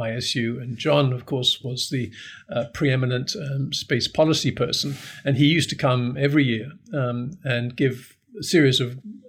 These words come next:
I think, brilliant lectures on why space policy is important. And first of all, I sort of, I had long, not long debates, but I had sort of debates with John about, you know, "Well,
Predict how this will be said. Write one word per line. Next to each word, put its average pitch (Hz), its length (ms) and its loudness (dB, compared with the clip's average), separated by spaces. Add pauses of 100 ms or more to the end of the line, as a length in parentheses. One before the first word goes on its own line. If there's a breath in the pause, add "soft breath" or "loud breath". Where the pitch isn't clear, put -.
(140)
I 151 80 0
think, 147 260 0
brilliant 151 280 6
lectures 135 580 0
on 131 400 4 (220 loud breath)
why 143 440 6
space 127 460 2
policy 123 500 2
is 117 100 -2
important. 139 600 -4 (240 loud breath)
And 208 80 6
first 226 240 4
of 175 60 2
all, 160 140 8
I 147 140 8
sort 139 240 0
of, - 120 -14 (100)
I 131 100 2
had - 300 2 (200)
long, 127 480 4
not 131 200 0
long 120 320 2
debates, 123 360 0
but 123 140 0
I 117 100 4
had 127 220 -6
sort 143 140 -8
of - 60 -20 (800 loud breath)
debates 135 440 2
with 127 120 4
John 127 280 2
about, 117 320 -2
you 165 120 -2
know, - 60 -4
"Well, - 280 -6